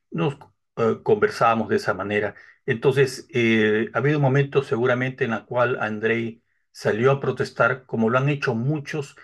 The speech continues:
y lo hemos visto a través de los medios de comunicación, que estaban en contra de la guerra en Ucrania,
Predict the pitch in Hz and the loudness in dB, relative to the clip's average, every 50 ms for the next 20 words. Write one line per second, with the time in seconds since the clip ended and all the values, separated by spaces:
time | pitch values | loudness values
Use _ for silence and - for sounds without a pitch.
0 | - _ _ - 127 117 131 131 131 123 107 127 139 139 - 143 135 - - 107 | -20 _ _ -4 0 2 2 2 2 0 0 -2 -4 -2 -2 -2 -2 0 -2 0
1 | 101 117 131 135 131 - - - - - - _ _ - - 113 117 107 110 104 | 2 4 2 2 2 -2 -10 -20 -20 -20 -20 _ _ -6 -2 0 2 2 2 2
2 | 101 127 135 135 135 127 127 131 - 127 117 113 110 107 120 107 - - 135 120 | 2 2 2 2 2 2 2 0 0 -2 -2 -2 -2 -2 -4 -6 -4 -2 -2 -2
3 | 117 123 127 - - - - - _ _ - 160 143 - - 139 143 139 131 120 | -2 -4 -6 -10 -16 -20 -20 -20 _ _ -6 -4 -2 0 0 2 2 2 2 2
4 | 113 110 - - 151 156 143 143 - 147 147 143 143 143 143 - - _ _ - | 0 0 2 2 2 4 2 0 0 2 2 2 2 0 -2 -8 -18 _ _ -4
5 | 120 120 110 104 101 104 113 131 135 - 117 123 123 120 120 - - 117 104 104 | -2 0 2 2 2 2 4 4 4 4 4 2 2 2 2 0 -2 -4 -6 -6
6 | 98 98 - - 131 131 117 104 95 90 90 | -8 -8 -4 -2 -2 -2 -2 -2 -6 -10 -16